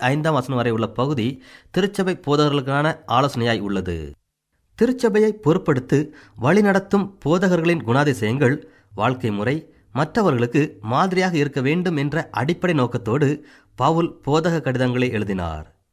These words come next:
திருச்சபை உலகத்தில் சாட்சியான வாழ்க்கை வாழ வேண்டுமானால் திருச்சபையின் விசுவாசிகள் ஆவியின் கனி உடையவர்களாய் வாழ வேண்டும்.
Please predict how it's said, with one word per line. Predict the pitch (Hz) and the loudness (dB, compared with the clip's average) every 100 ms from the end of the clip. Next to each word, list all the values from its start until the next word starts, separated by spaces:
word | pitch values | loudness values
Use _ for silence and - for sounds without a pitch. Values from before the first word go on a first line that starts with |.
| _ _ _ _ _ - | _ _ _ _ _ 0
திருச்சபை | 208 226 202 185 | 0 2 0 0
உலகத்தில் | 120 120 107 - 139 - - - - | 0 0 0 0 -2 -2 -14 -20 -8
சாட்சியான | - 175 180 202 170 | 0 0 2 0 2
வாழ்க்கை | 131 139 139 | 0 0 -2
வாழ | 107 117 | 0 0
வேண்டுமானால் | 107 95 95 101 143 165 - _ _ _ | 0 -2 -4 -2 -2 -2 -8 _ _ _
திருச்சபையின் | - 208 214 190 190 165 | 0 0 2 2 2 2
விசுவாசிகள் | 135 - 143 120 139 139 - - _ - | -2 0 -2 0 0 0 -2 -12 _ -4
ஆவியின் | 123 190 190 180 | 0 2 2 0
கனி | 156 151 | 0 2
உடையவர்களாய் | 123 135 127 127 | 2 2 2 0
வாழ | 104 117 | 2 2
வேண்டும். | 101 98 95 85 | 0 -2 -4 -8